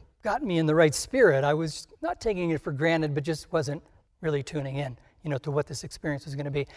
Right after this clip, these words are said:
So we went in, and we had this private audience with the Dalai Lama. Beautiful soul, as you know, uh,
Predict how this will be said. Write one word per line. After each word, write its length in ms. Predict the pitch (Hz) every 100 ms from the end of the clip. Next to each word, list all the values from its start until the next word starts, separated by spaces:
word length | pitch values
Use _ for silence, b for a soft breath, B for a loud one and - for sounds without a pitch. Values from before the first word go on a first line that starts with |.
| B B
So 160 | - 185
we 140 | 208
went 180 | 233 240
in, 280 | 214 180 175 b b
and 140 | 165
we 140 | 165 170
had 200 | 180 190
this 160 | 190
private 320 | - 156 147
audience 240 | 143 143 131
with 160 | 143
the 60 | 135
Dalai 140 | 147
Lama. 180 | 131 135
Beautiful 600 | 196 160 190 220 208 170
soul, 480 | 147 - 147 135 131 B B B B B
as 320 | 202 151 135
you 80 | 151
know, 380 | 147 143 135 135 b b b
uh, 360 | 269 147 139 147